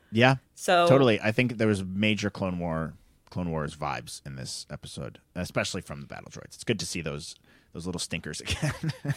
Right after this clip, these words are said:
Speaker 1: Um,
Speaker 2: And their sass.
Speaker 1: so, uh, he is, he's being all angry and testy, Governor Groton, and then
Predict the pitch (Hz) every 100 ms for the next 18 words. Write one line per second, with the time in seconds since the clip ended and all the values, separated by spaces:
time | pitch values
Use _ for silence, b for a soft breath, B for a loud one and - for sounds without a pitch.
0 | - 135 - B B B B 120 117 113
1 | 113 190 185 185 - 156 180 - - -
2 | - - - - 160 139 135 131 131 127
3 | 113 110 107 107 104 104 104 101 98 98
4 | 101 _ - _ - - - 139 131 127
5 | 120 101 - 120 131 120 123 113 110 110
6 | 110 - 104 104 104 98 - 101 - 98
7 | 90 92 90 92 127 120 113 101 95 92